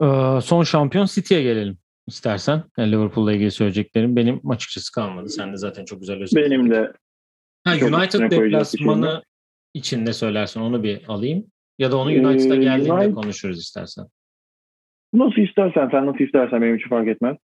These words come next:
Speaker 1: İyi,
Speaker 2: Ne
Speaker 1: tamam,
Speaker 2: yapıyorsa
Speaker 1: hani
Speaker 2: yapalım.
Speaker 1: Liverpool anlamında ne düşünüyorsun peki United
Speaker 2: Ee,
Speaker 1: deplasmanında?
Speaker 2: Liverpool anlamında ben bir, e, tepki bekliyorum. Oyun, oyun, yani tepki derken oyunsal açıdan bir tepki bekliyorum. Oyuncuların bir tepkisini, hocanın bir tepkisini bekliyorum açıkçası.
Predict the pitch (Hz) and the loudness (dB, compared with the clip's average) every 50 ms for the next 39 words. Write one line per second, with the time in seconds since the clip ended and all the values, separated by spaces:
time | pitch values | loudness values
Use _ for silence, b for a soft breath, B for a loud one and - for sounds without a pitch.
0 | _ _ - - 160 165 135 127 - 202 180 135 135 135 123 117 139 117 117 147 | _ _ -14 -6 -2 0 2 2 2 0 0 -2 0 0 0 0 0 0 0 2
1 | 139 151 151 175 190 185 - 190 180 160 151 151 147 147 147 147 147 143 147 143 | 2 2 4 4 2 2 2 0 0 0 0 0 0 0 0 2 0 0 2 2
2 | 151 147 151 151 - _ - 135 120 107 101 98 - - 107 98 - - - 101 | 2 0 0 -2 -8 _ -6 -6 -4 -4 -6 -8 -6 -4 -4 -4 -4 -6 -8 -8
3 | 95 - 104 101 147 147 147 147 147 151 147 143 202 190 - - - - 185 165 | -6 -2 0 2 4 4 4 4 2 0 0 -2 -4 -6 -8 -8 -8 -4 0 2
4 | 160 175 185 208 208 196 - 196 190 190 185 190 185 190 190 190 190 196 208 185 | 2 2 4 2 0 0 0 0 2 2 2 2 0 0 0 0 0 0 0 0
5 | 190 190 190 190 185 185 185 180 180 175 - _ _ _ - 139 127 127 127 127 | 0 0 0 0 0 2 2 2 0 -2 -6 _ _ _ -2 0 0 2 2 0
6 | 127 123 - - - 156 147 147 - 160 156 156 147 147 - 151 139 120 117 120 | 0 -2 -4 -4 -4 -4 -4 -2 0 0 0 0 -2 -2 0 0 0 0 0 -2
7 | 120 123 123 113 - _ - 135 131 131 - 131 110 101 - 123 123 - - 120 | -2 -2 -4 -6 -10 _ -2 -2 -2 -2 -2 -4 -4 -2 -2 -2 0 2 2 2
8 | 120 117 147 139 131 123 123 120 - 131 131 123 101 - - 120 120 123 120 - | 2 2 0 0 0 0 0 0 0 0 0 0 -2 -2 -2 -2 -2 -2 -2 -2
9 | 120 117 - - - 113 117 110 - - 110 104 95 107 110 110 107 104 113 117 | -2 -2 -2 -2 -2 -2 -2 -2 -2 -4 -6 -6 -4 -4 -4 -4 -2 0 2 2
10 | 113 113 110 107 - - 110 104 - - 104 - 113 110 101 107 110 104 117 113 | 2 2 -2 -6 -4 -2 -2 -2 -2 -6 -14 -10 -10 -4 0 2 2 4 2 2
11 | 110 110 107 101 98 - - 104 95 - _ - 92 - - 104 101 110 120 - | 2 0 -2 -6 -10 -6 -4 -4 -4 -4 _ -20 -20 -16 -10 -4 -2 -2 -2 0
12 | - 131 120 117 - - - 120 117 110 110 107 104 95 - 101 - - - 104 | 0 2 2 2 0 2 2 2 2 2 0 -4 -6 -6 -8 -8 -8 -8 -8 -8
13 | - - 247 302 - | -2 0 0 0 0